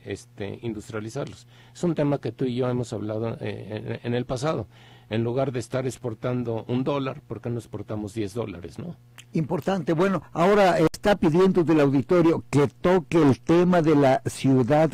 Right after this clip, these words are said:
Speaker 2: creativa digital. Se ha hablado mucho de la ciudad creativa digital, pero pasamos por el Parque Morelos y no vemos claro de qué se trata.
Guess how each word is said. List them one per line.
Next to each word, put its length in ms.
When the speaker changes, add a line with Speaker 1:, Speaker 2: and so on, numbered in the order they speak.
Speaker 2:
creativa 640
digital. 840
Se 340
ha 100
hablado 480
mucho 720
de 100
la 160
ciudad 320
creativa 480
digital, 560
pero 240
pasamos 540
por 220
el 80
Parque 340
Morelos 560
y 180
no 260
vemos 480
claro 540
de 160
qué 220
se 160
trata. 680